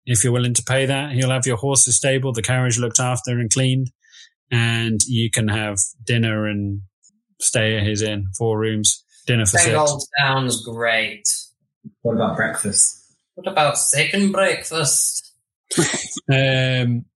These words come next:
Speaker 1: as you push the coins across, he, um, shows you up to your rooms. As you all make your way up into your various rooms, up in the upper, he shows you to there, and you take your belongings there.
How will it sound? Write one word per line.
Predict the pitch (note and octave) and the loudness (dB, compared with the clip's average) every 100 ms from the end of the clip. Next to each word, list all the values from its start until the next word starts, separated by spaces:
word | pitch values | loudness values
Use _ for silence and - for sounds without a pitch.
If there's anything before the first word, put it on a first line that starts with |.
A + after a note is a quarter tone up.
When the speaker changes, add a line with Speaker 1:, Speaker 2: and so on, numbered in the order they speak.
| - - - C#3+ | -10 -10 -4 2
Speaker 1:
as | C#3 | 2
you | C3 | 4
push | E3+ D3+ | 4 4
the | D3 | 2
coins | D#3+ D#3+ D3+ C3 | 2 2 4 2
across, | B2 D3+ D#3+ D#3+ - - - _ _ | 0 0 2 4 4 2 -2 _ _
he, | C3 C3 C3 B2+ B2 A#2+ A#2 A2 G#2+ G#2+ _ - | 0 2 2 2 0 -2 -2 -2 -4 -8 _ -4
um, | A#2+ A#2+ A#2 A#2 G#2+ A#2+ | 0 2 0 0 -2 0
shows | - D#3 C#3 | 2 4 4
you | D3+ | 2
up | C#3 | 2
to | D3 | 2
your | C3+ | 2
rooms. | D#3+ F3+ D3 | 2 2 2
As | B2 | 2
you | C3+ | 2
all | D3 C#3+ | 2 2
make | C#3+ D3 C#3+ | 0 0 0
your | C#3+ | 0
way | C#3 C#3+ C#3 | 0 0 -2
up | C#3+ D3 C3 | -2 -2 0
into | C3+ - | 2 2
your | B2 A2+ | 2 0
various | B2+ B2+ B2+ A#2+ B2 | 0 0 0 2 2
rooms, | C3+ C#3+ D3 C#3+ C#3+ | 2 2 2 0 0
up | C#3+ C3+ B2+ - - | -2 -4 -6 -18 -6
in | C3+ A#2 A2+ | 0 0 0
the | A2+ A2+ | -2 -4
upper, | F2+ B2+ B2+ A#2+ A#2 _ - - G2 | -2 -2 0 -2 -4 _ -20 -16 -2
he | B2+ | 2
shows | - C3 A#2+ | 4 4 2
you | B2 | 2
to | B2+ C3 | 0 0
there, | C3 C3 | 0 0
and | A#2 | 0
you | |
take | G#2+ B2+ A#2 | 0 0 0
your | B2 A#2 - | -2 -2 -4
belongings | B2 B2+ C3 B2+ B2 | 0 2 2 2 2
there. | B2+ C3+ C3+ | 2 2 -2